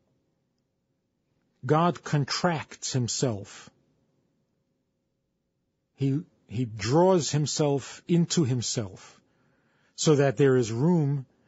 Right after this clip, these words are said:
for the existence of a finite universe. Which means to say that in God's presence, nothing finite can exist, because finite,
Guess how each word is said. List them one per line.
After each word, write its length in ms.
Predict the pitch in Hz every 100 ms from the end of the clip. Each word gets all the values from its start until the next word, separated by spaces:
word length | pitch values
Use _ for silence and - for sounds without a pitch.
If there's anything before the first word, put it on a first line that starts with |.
| _
for 240 | - - 135
the 160 | 123
existence 720 | 120 107 131 - - 120 -
of 160 | 160 113
a 80 | 117
finite 760 | - 135 123 113 107 104 -
universe. 640 | 117 101 95 87 117 - - _ _ _ _ _ _ _ _ _ _ _ _ _ _ _ _ _ _ _ _ _
Which 200 | - 151
means 240 | 165 175 165
to 120 | 143
say 360 | - 110 95 113 _ _ _ _ _ _ _ _ _ _ _ _ _ _ -
that 180 | 147 175
in 240 | 202 214
God's 380 | 160 151 139 -
presence, 840 | - 139 127 113 151 - - - _ _ _ _ _ _ -
nothing 420 | 127 160 - 156
finite 640 | 139 - 135 127 117 110 -
can 160 | 117
exist, 600 | 110 104 127 101 - - _ _ _ _ _ _ _ _ _
because 360 | 147 147 139 -
finite, 800 | - 160 175 151 120 131 -